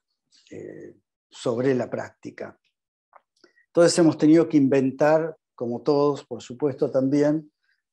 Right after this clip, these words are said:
nuevas maneras de trabajar entre nosotros y con nuestros amigos, con nuestros colegas. Em, evidentemente no, no podemos parar de hablar de la experiencia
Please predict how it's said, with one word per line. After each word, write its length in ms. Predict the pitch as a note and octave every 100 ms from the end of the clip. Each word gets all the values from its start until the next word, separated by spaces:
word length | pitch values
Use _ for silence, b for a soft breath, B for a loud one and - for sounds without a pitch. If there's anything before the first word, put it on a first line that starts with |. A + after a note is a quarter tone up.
| -
nuevas 500 | B2 D3 D#3+ D3+ C3
maneras 720 | B2+ C3 C3+ C#3 C#3 C3+ -
de 120 | A#2+
trabajar 500 | B2 A#2+ A2+ - C3+
entre 220 | C3 B2
nosotros 760 | B2 A#2+ C#3 C3 C#3+ D3 - -
y 140 | B2
con 240 | B2 B2 A#2+
nuestros 580 | A2+ - A#2+ B2 A#2+ A#2+
amigos, 500 | A#2+ B2 B2+ C3 B2+
con 160 | G2+
nuestros 300 | G2+ - G2+
colegas. 640 | - - - - - - _ _ _ _ _ _ _ _ _ _ _ _ _ _ _ _
Em, 600 | C3 C3+ C3+ B2+ B2 A#2+ - _ _ _ _
evidentemente 800 | D#3+ F3 F#3 F#3 F#3+ F#3+ F#3+ -
no, 260 | A#2+ C#3 D3+
no 220 | D3+ E3+
podemos 460 | E3 D3+ E3 E3 D#3+ -
parar 420 | B2+ C#3+ D3+ C#3+
de 280 | B2+ A#2+ A2
hablar 460 | B2 B2+ C#3 C#3
de 120 | B2
la 100 | A#2
experiencia 920 | A2+ - B2+ C3+ D3 D#3+ D#3 F3+ F#3+